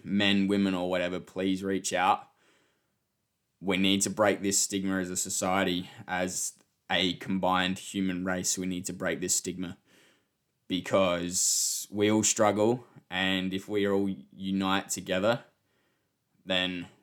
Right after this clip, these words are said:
we will overcome anything that really challenges us, and I think that's really, really important.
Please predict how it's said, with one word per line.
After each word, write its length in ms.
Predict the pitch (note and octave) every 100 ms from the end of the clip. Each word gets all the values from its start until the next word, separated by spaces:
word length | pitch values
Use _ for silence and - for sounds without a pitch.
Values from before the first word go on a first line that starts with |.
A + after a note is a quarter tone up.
| _ -
we 160 | F#2
will 220 | F#2 F#2+
overcome 760 | F#2 F2+ F2+ - - F#2 F2+ -
anything 520 | - F#2 F#2+ G2 F2+ - -
that 180 | F2 F2+
really 240 | F2 E2+
challenges 480 | F#2+ F2 F2 F2+ F2
us, 300 | F2 - -
and 160 | F2
I 80 | F2+
think 240 | - F2 E2+
that's 240 | E2 -
really, 220 | F2+ F2
really 300 | F2 F2 F2
important. 500 | E2+ - E2 D#2+ D2